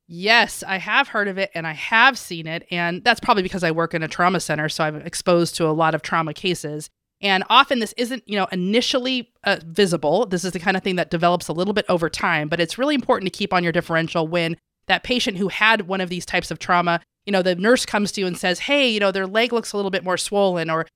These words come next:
you know, "They're complaining of more pain in this extremity." And you had films and they were negative, you didn't see a fracture,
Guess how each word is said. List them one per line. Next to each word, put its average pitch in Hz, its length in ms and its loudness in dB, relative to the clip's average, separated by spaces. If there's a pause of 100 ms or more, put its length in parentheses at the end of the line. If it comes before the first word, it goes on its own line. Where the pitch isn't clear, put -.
(140)
you 202 60 -2
know, 190 120 4
"They're 185 140 2
complaining 233 480 0
of 185 100 0
more 180 280 2 (120)
pain 254 400 -2
in 185 100 0
this 175 160 -4
extremity." 196 600 2 (180)
And 302 100 0
you 370 80 2
had 359 160 2
films 247 360 4
and 233 100 -2
they 220 80 0
were 214 100 -2
negative, 208 320 2
you 202 80 -2
didn't 220 140 -4
see 220 180 -6
a 190 60 2
fracture, 208 500 2